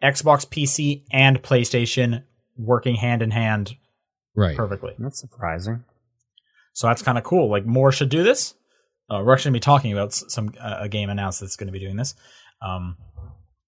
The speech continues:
Speaker 1: but it's cool that the PlayStation one works totally fine. In fact, I was curious how the trophies and achievements would kind of work, 'cause you can get, you get one achievement kinda early on for, like, crafting, like, the first thing. You get an achievement.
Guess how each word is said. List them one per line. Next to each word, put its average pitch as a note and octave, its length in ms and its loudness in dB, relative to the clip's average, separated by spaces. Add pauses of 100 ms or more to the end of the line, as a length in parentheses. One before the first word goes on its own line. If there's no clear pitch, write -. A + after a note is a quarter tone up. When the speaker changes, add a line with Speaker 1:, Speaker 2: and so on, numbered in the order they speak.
(140)
Speaker 1:
but A2+ 100 -2
it's A2 100 -4
cool C3 200 2
that B2 100 -2
the - 60 -10
PlayStation A#2 340 -2
one A2+ 280 -4 (160)
works A2 260 -6 (100)
totally A2+ 340 -8
fine. E3 300 0 (400)
In C3 80 0
fact, D#3+ 320 4
I C3+ 60 -2
was B2 160 2
curious F3 380 4
how E3 120 6
the C#3 120 4
trophies E3 400 6
and B2 100 4
achievements G3 560 2
would A3+ 100 -4
kind B3 260 2
of A#3 120 4
work, E4 340 -2
'cause A2+ 340 0
you B2+ 180 -2
can C3+ 80 6
get, C3+ 160 2
you B2+ 80 -6
get C3+ 140 4
one D3 140 4
achievement C3 360 2
kinda B2+ 160 2
early A#2 260 0
on A#2+ 340 4 (440)
for, A#2 120 -4
like, G#2+ 140 0
crafting, A#2 460 2
like, G#2+ 200 -2
the G2+ 80 -6
first G#2+ 380 -6
thing. A#2+ 280 0
You G#2+ 60 -6
get G2+ 120 -4
an G2+ 60 -6
achievement. G#2+ 400 -6